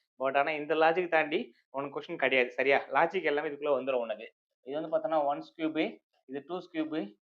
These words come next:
இது த்ரீஸ் கியூப், இது ஃபோர்ஸ் கியூப், இது ஃபைவ்ஸ் கியூப், இது வந்து பார்த்தா சிக்ஸ் கியூப். ஒன், டூ, த்ரீ,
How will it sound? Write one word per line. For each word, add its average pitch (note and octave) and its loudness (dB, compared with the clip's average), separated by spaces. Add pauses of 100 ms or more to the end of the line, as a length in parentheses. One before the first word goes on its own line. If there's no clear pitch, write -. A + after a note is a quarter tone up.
(220)
இது C3+ -10
த்ரீஸ் E3+ -8
கியூப், D3+ -8 (180)
இது C#3+ -12
ஃபோர்ஸ் F3 -2
கியூப், D3+ -6 (300)
இது C#3 -8
ஃபைவ்ஸ் D#3 2
கியூப், D3+ -6 (200)
இது F#3 -4
வந்து E3+ -2
பார்த்தா F3 0
சிக்ஸ் E3 -12
கியூப். B2 -10
ஒன், D#3+ -2
டூ, E3+ -10
த்ரீ, D#3+ -12